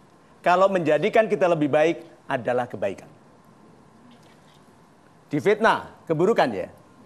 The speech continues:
Kelihatannya. Tapi kalau itu menjadikan kita baik, itu berkah difitnah tadi. Karena kalau tidak difitnah, kita tidak berubah. Ya. Itu sebabnya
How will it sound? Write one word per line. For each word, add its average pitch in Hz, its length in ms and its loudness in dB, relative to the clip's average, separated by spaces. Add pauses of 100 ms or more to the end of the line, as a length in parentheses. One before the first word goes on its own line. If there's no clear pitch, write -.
(500)
Kelihatannya. 151 960 -2 (880)
Tapi 170 240 0
kalau 196 240 2
itu 196 160 -2
menjadikan 175 480 2
kita 165 240 0
baik, 247 640 2
itu 233 320 -2
berkah 220 800 0 (160)
difitnah 202 400 -2
tadi. 190 240 -2 (1200)
Karena 214 160 2
kalau 226 240 4
tidak 180 160 4
difitnah, 214 400 0
kita 233 240 -2
tidak 156 240 0
berubah. 254 560 -2 (1120)
Ya. 165 240 0 (1300)
Itu 233 240 0
sebabnya 139 800 -2